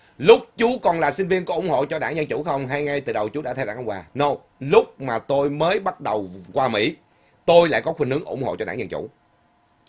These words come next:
Và ngay cả trong trường đại học ở Columbia, ở New York, thì quý vị, tôi vẫn có cái khuynh hướng, à, được xem là đồng ý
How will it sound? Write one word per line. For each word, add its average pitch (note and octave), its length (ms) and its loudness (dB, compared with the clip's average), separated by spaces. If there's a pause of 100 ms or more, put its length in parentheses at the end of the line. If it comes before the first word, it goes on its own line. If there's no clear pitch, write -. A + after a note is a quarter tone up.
(220)
Và A2+ 160 -4
ngay D#3 460 2
cả A#2+ 220 0 (100)
trong C#3+ 360 -2
trường A#2+ 440 -4
đại G2 200 0
học F#2+ 220 -6 (400)
ở F#2+ 340 -2
Columbia, C3 520 0 (340)
ở B2 120 -8
New B2+ 280 -2
York, D3 120 -2 (480)
thì A2 120 0
quý C3+ 120 -4
vị, A2 200 0 (560)
tôi G3 300 8 (100)
vẫn C3 340 0
có E3+ 200 0
cái F#3+ 140 -8
khuynh F3+ 180 0
hướng, F3 220 -4 (280)
à, B2 340 0 (200)
được A2 120 -6
xem C#3 240 -2
là A2 100 -4
đồng B2+ 280 0
ý F3+ 220 4